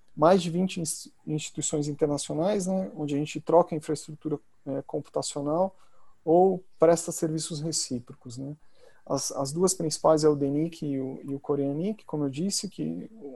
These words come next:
o, o denic hospeda o cluster E, o Koreanic hospeda o, o cluster F, e nós hospedamos clusters deles aqui em São Paulo. São, é, acordos de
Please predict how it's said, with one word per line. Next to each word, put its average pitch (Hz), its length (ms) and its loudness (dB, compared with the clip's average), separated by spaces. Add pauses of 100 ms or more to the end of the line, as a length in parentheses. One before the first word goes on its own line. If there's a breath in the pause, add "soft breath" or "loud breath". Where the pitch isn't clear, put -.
(180)
o, 131 220 -10
o - 20 -8
denic 143 360 -2
hospeda 139 360 0
o 139 40 -10
cluster 139 400 -4
E, 156 140 2
o 175 80 0
Koreanic 139 540 -4 (180)
hospeda 139 380 -6
o, 135 160 -12 (180)
o 139 220 -14
cluster 147 380 -4
F, 190 320 0 (340 loud breath)
e 240 140 6
nós 202 240 4
hospedamos 170 580 0
clusters 170 520 0
deles 156 400 2
aqui 147 220 -4
em 170 80 -4
São 143 220 -4
Paulo. - 340 -10 (460 soft breath)
São, 160 800 2
é, 139 220 4
acordos 165 760 4
de 147 440 2